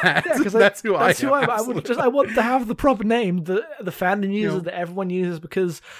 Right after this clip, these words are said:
Speaker 2: um, I don't play, especially if it's J R P Gs, I'm not gonna be, like, role-playing with it, so I don't see the point of it.
Speaker 1: That's it for questions. You already know what we're playing next month, w-, uh, in two weeks.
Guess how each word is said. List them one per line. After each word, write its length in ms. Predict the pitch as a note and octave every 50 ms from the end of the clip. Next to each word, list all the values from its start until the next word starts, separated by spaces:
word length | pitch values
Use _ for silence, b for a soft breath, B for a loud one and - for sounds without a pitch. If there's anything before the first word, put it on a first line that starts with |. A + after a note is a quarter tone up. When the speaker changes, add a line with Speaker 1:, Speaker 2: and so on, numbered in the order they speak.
| B B B -
Speaker 2:
um, 320 | D#3+ D#3 D3 C#3+ C3+ C#3 - _ - -
I 80 | D3+ D#3+
don't 260 | D#3 G#3 G#3+ G#3 F3
play, 280 | - - G3 G3 G#3+ -
especially 360 | A#3+ - - D#4 F4+ - F4
if 60 | C#4
it's 80 | A#3 -
J 80 | - C#4+
R 100 | C#4 A3
P 80 | - F3
Gs, 180 | D3+ E3 D3+
I'm 80 | E3+ F#3+
not 140 | A#3+ C4 A3
gonna 140 | A3 G#3+
be, 100 | F#3 G3+
like, 120 | F#3+ E3+ C3+
role-playing 500 | C#3+ D3+ F3 G3+ G3+ - D#3+ C3 A#2+ A2+
with 140 | A2 A2 A2
it, 180 | B2 C3+ - _ B B B B B
so 160 | B - D3+
I 40 | D#3
don't 140 | F3+ G#3 F#3+
see 120 | - F3
the 100 | D#3+ C#3+
point 240 | - D3+ D3 D3+ C3
of 80 | A2+ G#2
it. 280 | A2 G#2+ - - - - b b b b b b b b _ _ -
Speaker 1:
That's 180 | B3 C4+ C4+ -
it 80 | C4 -
for 60 | F#3+
questions. 600 | - - G3+ F3+ D#3 - - F#3+ G#3 G#3+ - -
You 100 | F3+ G#3
already 200 | A3+ G3 C4 A3
know 100 | A3 A#3+
what 80 | A3+
we're 80 | F#3+ E3+
playing 260 | - - F3+ E3 D#3
next 400 | D#3 D#3+ E3+ - - - - -
month, 280 | D#3 D3+ D3 C#3 C#3+ -
w-, 300 | - - C3+ C3 D3+ - -
uh, 140 | B2 A#2 A#2+ - _ -
in 180 | F#3+ E3+ D#3 F3
two 220 | D3 - - D#3
weeks. 320 | A#2 B2+ C3+ C3 C3 -